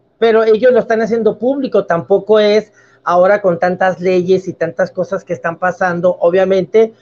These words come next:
pues no es, no se está hablando de extorsiones, ni de que te voy a amenazar, no,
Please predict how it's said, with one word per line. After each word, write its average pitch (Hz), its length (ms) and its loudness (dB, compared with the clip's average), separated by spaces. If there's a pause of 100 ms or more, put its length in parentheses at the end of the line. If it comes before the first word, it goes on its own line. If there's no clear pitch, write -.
(220)
pues 233 200 -2
no 233 120 2
es, - 200 -4
no 214 160 2
se 220 120 -2
está 220 200 -2
hablando 202 380 0
de 196 80 0
extorsiones, 196 1300 0
ni 170 180 -2
de 165 160 -2
que 165 120 -4
te 165 140 -2
voy 170 200 0
a 180 60 0
amenazar, 180 840 -2
no, 202 340 0